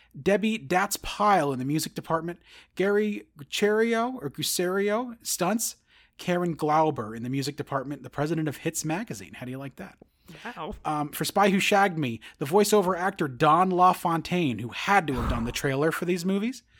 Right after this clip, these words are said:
Speaker 1: And he
Speaker 2: Yes.
Speaker 1: does the, he is the voice of the trailers in Spy Who Shagged Me. Uh,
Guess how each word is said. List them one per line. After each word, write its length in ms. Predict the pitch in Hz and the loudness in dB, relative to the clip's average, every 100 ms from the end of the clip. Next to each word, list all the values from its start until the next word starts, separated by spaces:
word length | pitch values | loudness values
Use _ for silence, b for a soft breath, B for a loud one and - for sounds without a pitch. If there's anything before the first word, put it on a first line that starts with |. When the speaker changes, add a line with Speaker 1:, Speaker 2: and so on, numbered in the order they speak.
| B B - | B B -2
Speaker 1:
And 100 | 156 | 0
he 60 | |
Speaker 2:
Yes. 60 | 160 | 4
Speaker 1:
does 180 | 170 165 | 4 4
the, 200 | 151 156 | 0 -2
he 180 | - 196 | -2 2
is 120 | 190 | 4
the 80 | 156 | 4
voice 240 | 143 151 147 | 2 0 0
of 80 | |
the 40 | 131 | -6
trailers 460 | - 143 135 131 | -2 0 0 -2
in 60 | 123 | -4
Spy 220 | - 113 | -6 -8
Who 60 | 107 | -6
Shagged 340 | - 139 160 | -4 -4 -4
Me. 200 | 214 233 B B B B | -4 -4 B B B B
Uh, 180 | 131 123 | -8 -6